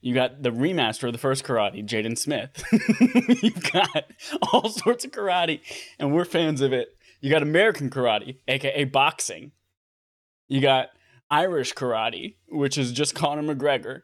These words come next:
Everyone just grows red hair and screams a lot at people's, about doing their wives. Welcome to Respawn Aim Fire. <laughs> We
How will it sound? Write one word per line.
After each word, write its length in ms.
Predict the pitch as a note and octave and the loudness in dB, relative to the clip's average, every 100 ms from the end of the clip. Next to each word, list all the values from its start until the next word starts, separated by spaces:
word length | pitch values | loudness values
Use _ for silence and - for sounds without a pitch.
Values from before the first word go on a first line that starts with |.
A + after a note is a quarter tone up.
| - | 0
Everyone 460 | C#3+ D3+ D3+ D3+ | 2 4 2 2
just 240 | D3 C#3 - | 0 -2 2
grows 260 | C#3+ C3 | 4 4
red 220 | C3+ D3 | 4 2
hair 480 | C#3+ C3 A#2 C3 - _ _ _ _ | 2 0 0 -2 -8 _ _ _ _
and 160 | B2+ A#2+ | -2 -2
screams 400 | - C3+ C3 B2 | -2 0 2 2
a 60 | |
lot 200 | A#2 A2+ | 2 0
at 60 | A2+ | -2
people's, 340 | C3 B2 G#2+ - _ _ _ _ _ | -10 -10 -12 -14 _ _ _ _ _
about 520 | E3+ B2+ B2+ A#2+ A#2 - | -12 -6 -2 0 -2 -4
doing 220 | A#2 A#2 A2+ | -8 -6 -4
their 140 | G#2 | -4
wives. 360 | G2+ F2+ G#2 - - - | -4 -6 -8 -14 -16 -14
Welcome 460 | C3+ C#3 D3 C#3 D3 | -4 0 0 0 -6
to 80 | C3 | -2
Respawn 400 | C3+ B2+ C3+ C3 | -2 0 0 0
Aim 120 | B2+ | 0
Fire. 460 | C3 A#2 G2+ G2+ - - | 2 2 2 -2 -2 -2
<laughs> 120 | - | 4
We 100 | C#4+ | 4